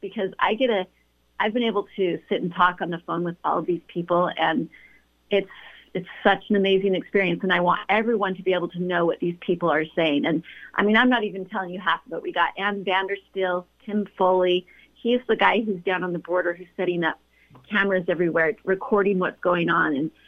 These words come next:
and, and, and documenting, documenting what's happening at the border. His,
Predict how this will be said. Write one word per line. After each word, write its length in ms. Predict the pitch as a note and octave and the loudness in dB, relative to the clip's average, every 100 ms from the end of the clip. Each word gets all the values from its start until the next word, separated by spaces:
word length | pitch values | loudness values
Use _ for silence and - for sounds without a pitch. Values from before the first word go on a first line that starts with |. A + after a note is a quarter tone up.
| _ _ _ | _ _ _
and, 320 | F#3 E3+ D#3+ - _ _ _ | 0 0 0 -4 _ _ _
and, 340 | F#3+ F3+ E3+ - _ _ _ - | 0 0 0 -4 _ _ _ -4
and 140 | F3 | 2
documenting, 840 | G#3 F#3+ - G3+ F#3 F3 F#3+ E3+ - _ - | 4 2 0 0 0 -4 -6 -6 -8 _ -2
documenting 760 | F#3+ A3 - E3 - - E3+ | 0 0 -4 -6 -8 -8 -8
what's 200 | D#3+ E3 | -6 -8
happening 460 | - E3+ E3+ - E3 | -4 -2 -2 -2 -2
at 100 | - | -4
the 60 | E3 | -6
border. 320 | E3+ F3+ E3 | -2 0 0
His, 220 | E3+ E3+ | -2 -6